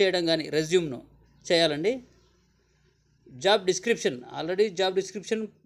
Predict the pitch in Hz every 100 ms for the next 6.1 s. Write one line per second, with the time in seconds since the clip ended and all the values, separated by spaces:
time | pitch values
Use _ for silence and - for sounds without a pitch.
0 | 160 156 151 151 - 151 - - 76 76
1 | - _ _ _ _ 170 196 202 143 180
2 | 202 - 208 165 135 127 - _ 147 165
3 | - 185 180 165 160 254 285 _ _ _
4 | - 175 185 170 165 156 147 143 139 135
5 | 135 - - 185 208 208 202 170 156 240